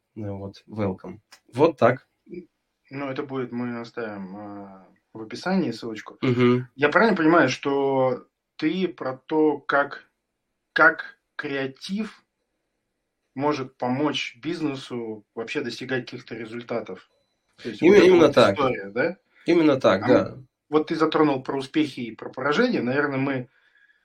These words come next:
Speaker 2: самое интересное чуть попозже про поражения. Вот, э, можешь рассказать про те компании, которые, э,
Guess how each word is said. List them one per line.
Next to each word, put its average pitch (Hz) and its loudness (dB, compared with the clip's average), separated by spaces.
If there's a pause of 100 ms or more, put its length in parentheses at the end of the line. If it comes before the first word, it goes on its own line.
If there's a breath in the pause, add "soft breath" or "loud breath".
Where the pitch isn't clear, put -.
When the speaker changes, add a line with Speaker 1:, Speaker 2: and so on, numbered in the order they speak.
(300)
Speaker 2:
самое 165 8
интересное 147 4
чуть - -12
попозже 175 2
про - -8
поражения. 135 2
Вот, 135 -10
э, 131 -6
можешь 196 -2
рассказать 156 -2
про 139 -4
те 147 -4
компании, 127 -4
которые, 120 -6
э, 95 -14